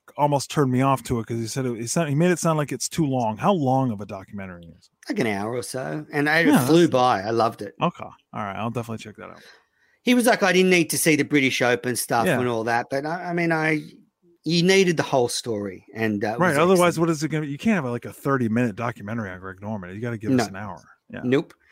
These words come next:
Speaker 2: Um, I watched a show called Trigger Point, and I don't know where you'd stream that on in America, uh, but Trigger Point's really good. Um, I watched an old show called Taboo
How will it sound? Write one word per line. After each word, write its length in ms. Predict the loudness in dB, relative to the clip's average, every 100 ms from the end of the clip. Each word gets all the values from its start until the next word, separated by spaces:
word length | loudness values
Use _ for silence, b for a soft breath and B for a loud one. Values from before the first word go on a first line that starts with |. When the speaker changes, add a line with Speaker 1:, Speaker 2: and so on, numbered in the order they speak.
| B B B -6
Speaker 2:
Um, 360 | 0 0 0 -2
I 80 | 0
watched 400 | 4 4 2 0
a 60 | 0
show 420 | 2 4 6 4
called 300 | 2 -4 -4
Trigger 360 | 0 0 2
Point, 480 | 0 0 0 0 0
and 140 | -2 -4
I 40 |
don't 260 | 0 -2 0
know 120 | -4
where 220 | 0 0
you'd 300 | 0 -4 -8 B B
stream 680 | -6 -6 -2 2 4 4 2
that 280 | 0 -4 -8
on 360 | -8 -6 -6 -8
in 120 | -6 -4
America, 580 | -2 -2 -2 -4 -8 -8 B B
uh, 100 | -8
but 140 | -4 -2
Trigger 260 | 0 0
Point's 340 | 0 0 0 0
really 260 | 2 2
good. 500 | 2 4 6 6 2 -8 B B -10
Um, 300 | -4 -4 -4
I 60 | 0
watched 280 | 0 2 -2
an 100 | -2
old 400 | 2 4 6 4
show 360 | 0 2 4 4
called 360 | 4 2 2 0
Taboo 800 | -6 -6 -6 4 6 8 6 0